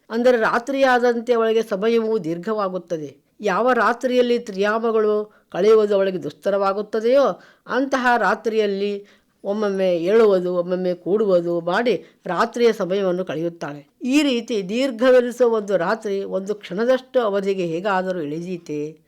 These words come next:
ರಾತ್ರಿಯಲ್ಲಿ ಅವನ ವಿರಹದಿಂದ ಅವಳ ಅನಿಸಿಕೆ ಸ್ವಾಭಾವಿಕ. ಇದರಿಂದ ಅವಳನ್ನು ಕವಿಯು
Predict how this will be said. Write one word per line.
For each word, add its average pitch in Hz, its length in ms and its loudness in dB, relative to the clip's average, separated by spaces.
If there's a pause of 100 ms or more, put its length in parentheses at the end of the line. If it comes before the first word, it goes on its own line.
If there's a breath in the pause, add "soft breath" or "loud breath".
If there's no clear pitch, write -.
(140)
ರಾತ್ರಿಯಲ್ಲಿ 240 800 0
ಅವನ 226 380 -2
ವಿರಹದಿಂದ 214 600 -2 (180)
ಅವಳ 190 260 0
ಅನಿಸಿಕೆ 196 500 -4
ಸ್ವಾಭಾವಿಕ. 143 500 -8 (300)
ಇದರಿಂದ 254 440 0
ಅವಳನ್ನು 220 420 0
ಕವಿಯು 202 560 -2